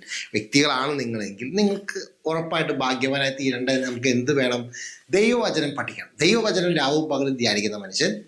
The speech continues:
ഭാഗ്യവാനായി തീരും. അപ്പൊ നമുക്ക് എങ്ങനെ ഭാഗ്യവാനായി തീരാം? അപ്പൊ ദൈവത്തിന്റെ വചനം പഠിക്കുന്നവർ, ദൈവവചനം ധ്യാനിക്കുന്നവർ, ഇത് കേൾക്കുന്നവർ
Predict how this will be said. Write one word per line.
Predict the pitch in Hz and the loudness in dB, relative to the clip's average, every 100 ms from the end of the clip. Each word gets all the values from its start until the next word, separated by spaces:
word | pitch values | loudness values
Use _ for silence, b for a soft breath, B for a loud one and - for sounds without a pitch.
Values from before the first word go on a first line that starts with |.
| 131 | -6
ഭാഗ്യവാനായി | 127 127 113 117 107 104 | -4 -2 -2 -2 -2 -4
തീരും. | 92 92 - _ - | -8 -14 -18 _ -4
അപ്പൊ | 214 | 2
നമുക്ക് | 202 190 | 2 4
എങ്ങനെ | 180 165 175 | 4 4 2
ഭാഗ്യവാനായി | 151 131 127 135 127 123 | 2 0 2 2 2 0
തീരാം? | 120 107 104 - - | -2 -4 -6 -10 -4
അപ്പൊ | 170 | 2
ദൈവത്തിന്റെ | 190 165 165 175 185 | 6 6 6 4 2
വചനം | 156 127 139 160 - - _ _ _ _ _ - | 0 0 0 -2 -6 -16 _ _ _ _ _ -4
പഠിക്കുന്നവർ, | 147 156 160 160 - - - _ - | 0 0 4 4 4 -2 -12 _ -2
ദൈവവചനം | 120 160 165 160 165 160 127 | 4 6 6 2 0 0 0
ധ്യാനിക്കുന്നവർ, | 127 131 139 139 151 135 110 - _ _ b b b b - | 2 4 2 0 -2 -4 -6 -10 _ _ b b b b 0
ഇത് | 165 170 - | 2 2 4
കേൾക്കുന്നവർ | 156 156 156 156 113 | 4 4 4 2 0